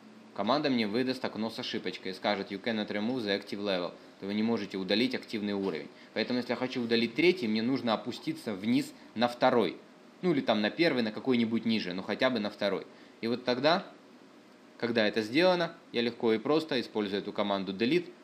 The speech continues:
могу удалить верхний уровень. Теперь, если я открою список объектов, смотрите, у меня есть первый и второй уровень. Нужно ещё, замечательно, я опустился вниз на первый уровень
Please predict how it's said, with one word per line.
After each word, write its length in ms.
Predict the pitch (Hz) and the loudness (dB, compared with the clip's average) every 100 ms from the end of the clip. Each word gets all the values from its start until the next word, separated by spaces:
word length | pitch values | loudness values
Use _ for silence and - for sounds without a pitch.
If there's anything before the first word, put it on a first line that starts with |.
| - 110 | -14 -8
могу 180 | 120 | -2
удалить 420 | 139 107 107 127 - - - - | 0 2 2 0 -4 -16 -20 -2
верхний 360 | 113 117 110 | -2 0 -2
уровень. 320 | 98 87 80 - - - - | -2 -2 -6 -10 -20 -20 -12
Теперь, 200 | 98 117 | -2 -2
если 180 | 110 107 | 0 -2
я 80 | |
открою 300 | 104 - 113 | -2 -2 -2
список 380 | 107 123 117 117 | -2 -6 -8 -6
объектов, 440 | 127 147 180 175 165 - - - - - - | -4 -2 -2 -4 -12 -16 -20 -20 -20 -20 -8
смотрите, 340 | 135 131 131 | -2 -2 -2
у 40 | 104 | -4
меня 180 | 101 | -2
есть 140 | 98 - | -2 -4
первый 320 | 135 139 113 | -2 0 0
и 20 | 95 | -2
второй 320 | - 92 95 | -4 -4 -4
уровень. 300 | 80 78 - - - - - - | -6 -10 -14 -18 -20 -20 -20 -6
Нужно 260 | 143 139 | -4 -2
ещё, 460 | 143 143 - 180 175 - | -2 -2 0 0 0 -4
замечательно, 580 | 117 117 113 107 107 95 | -4 -2 0 -2 0 -2
я 120 | 104 | -2
опустился 460 | 113 - 117 - | -4 -8 -8 -6
вниз 260 | 98 113 104 | -4 -2 -2
на 100 | 104 | -6
первый 340 | - 101 95 | 0 0 0
уровень 340 | 110 131 135 | -2 -2 -4